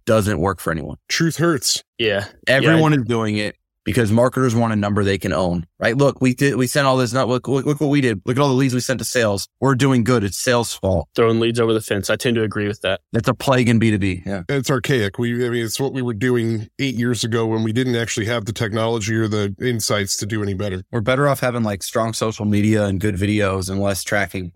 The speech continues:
Speaker 1: Marketing needs less attribution and more creativity.
Speaker 2: Ugh, these one-liners. I mean, come on, man. You're killing us.
Speaker 3: <laughs> I love that. All right, Garrett, any marketing tools you can't live without?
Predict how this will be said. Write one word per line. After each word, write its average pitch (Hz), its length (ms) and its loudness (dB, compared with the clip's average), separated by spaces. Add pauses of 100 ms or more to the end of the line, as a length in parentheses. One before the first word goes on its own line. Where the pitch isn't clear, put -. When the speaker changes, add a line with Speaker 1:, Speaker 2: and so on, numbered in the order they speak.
Speaker 1:
Marketing 131 520 2
needs 117 220 -2
less 113 240 0
attribution 107 540 -2
and 95 100 -2
more 98 120 -4
creativity. 95 580 -6 (100)
Speaker 2:
Ugh, 107 200 -4 (180)
these 147 180 -4
one-liners. 139 720 0
I 127 80 -2
mean, 131 200 -2
come 160 220 0
on, 139 220 0
man. 104 320 -4
You're 117 240 -16
killing 151 320 -2
us. 95 180 -4 (400)
Speaker 3:
<laughs> - 380 -18
I 123 140 2
love 117 320 2
that. 110 260 -2
All 143 80 4
right, 143 300 4
Garrett, 135 340 4
any 165 160 4
marketing 135 480 4
tools 131 340 -2
you 117 60 -4
can't 117 240 -4
live 110 140 0
without? 104 420 -2